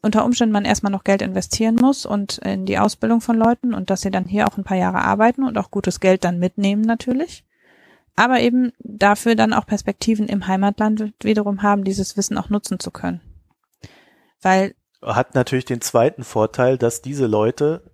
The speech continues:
Speaker 2: dann auch eine gewisse Prägung auf Deutschland haben und es viel einfacher ist, mit denen dann ins Geschäft zu kommen, wenn sie wieder in ihrem Herkunftsland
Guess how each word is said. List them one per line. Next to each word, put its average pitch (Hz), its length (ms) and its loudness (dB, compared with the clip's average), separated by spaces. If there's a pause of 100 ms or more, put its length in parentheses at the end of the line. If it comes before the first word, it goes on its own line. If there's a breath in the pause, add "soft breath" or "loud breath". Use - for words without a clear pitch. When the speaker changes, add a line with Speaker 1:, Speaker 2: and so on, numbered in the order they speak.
(120)
Speaker 2:
dann 131 320 0
auch 120 400 -4
eine 117 100 -8
gewisse 120 440 -2
Prägung 127 580 -2
auf - 200 0
Deutschland 101 600 0
haben 107 300 2
und 113 160 -6
es 113 100 -6
viel 185 260 0
einfacher 123 480 2
ist, - 140 -4
mit 117 160 -8
denen 139 260 -2
dann 123 240 -4
ins 120 220 -8
Geschäft 127 380 -2
zu 104 80 -2
kommen, 123 300 0
wenn 117 140 -2
sie 117 120 -2
wieder 117 180 4
in 117 80 -2
ihrem 113 160 -2
Herkunftsland 107 400 -4